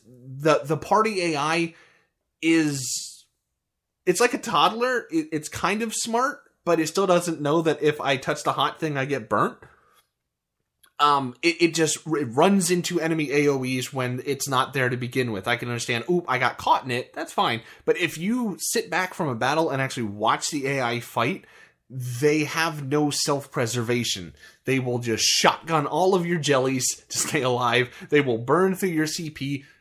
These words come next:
and they will just single-mindedly attack using whatever parameters you may have set. Like, I think that makes the party aspect of this super frustrating because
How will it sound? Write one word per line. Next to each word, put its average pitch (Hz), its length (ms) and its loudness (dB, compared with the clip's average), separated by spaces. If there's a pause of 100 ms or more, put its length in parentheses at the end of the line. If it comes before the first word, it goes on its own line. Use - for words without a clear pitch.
(200)
and 139 220 -2
they 139 160 2
will 131 260 -2
just 123 300 -2 (140)
single-mindedly 135 1200 0
attack - 840 -4 (560)
using 160 680 0
whatever 143 320 2
parameters 117 600 -2
you 113 80 -4
may 101 140 -4
have 98 120 -6
set. - 400 -4 (320)
Like, 127 320 -2
I 135 140 -2
think 151 260 -2
that 147 300 2
makes 156 260 -4
the 123 220 -6
party 175 520 -2
aspect 117 460 -6
of 120 140 -8
this 123 200 -2
super 170 640 -2
frustrating 123 800 -4 (500)
because 135 640 -2